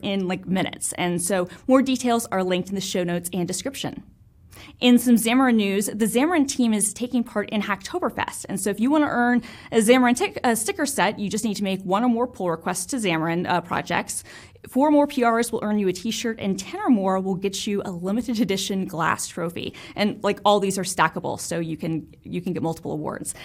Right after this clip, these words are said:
And so there are more details on Hacktoberfest, uh, in, linked down below. And also remember that this month you can participate in the Xamarin and Azure Functions Challenge for your chance to win prizes that include, like, Xbox Gold gift cards,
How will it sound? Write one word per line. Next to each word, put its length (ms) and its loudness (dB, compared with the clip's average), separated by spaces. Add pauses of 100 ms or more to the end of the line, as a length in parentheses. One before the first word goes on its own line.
(120)
And 140 0
so 100 8
there 100 6
are 40 6
more 240 6
details 440 -2
on 120 0
Hacktoberfest, 920 -2
uh, 180 0
in, 360 -4
linked 280 0
down 120 0
below. 420 0 (220)
And 120 -4
also 260 6
remember 220 6
that 160 -2
this 200 -2
month 220 -2
you 100 -2
can 140 -2
participate 680 -6
in 100 -2
the 80 0
Xamarin 640 -4
and 240 -2
Azure 280 -2
Functions 460 -4
Challenge 520 -2 (260)
for 60 -2
your 140 2
chance 280 -2
to 80 -6
win 140 0
prizes 440 0
that 100 -6
include, 500 -2
like, 240 -8
Xbox 540 -6
Gold 240 -2
gift 180 -4
cards, 500 -2